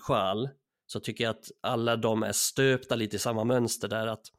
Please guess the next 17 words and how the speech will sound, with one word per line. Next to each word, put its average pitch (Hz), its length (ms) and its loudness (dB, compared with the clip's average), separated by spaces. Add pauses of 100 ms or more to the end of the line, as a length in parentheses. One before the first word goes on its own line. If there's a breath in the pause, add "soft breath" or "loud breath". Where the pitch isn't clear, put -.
(680 loud breath)
de 110 180 2
värdesätter 123 600 4
inte 110 160 -2
så 117 120 -4
mycket 107 300 -2
bollinnehav 107 800 2
eller 107 120 -2
att - 120 -8
vi 107 40 -6
ska 101 160 -6
styra 110 380 -2
spelet 107 680 -2
eller 110 160 -4
att 107 120 -10
vi 101 60 -6
ska - 160 -6
ha, 107 340 -4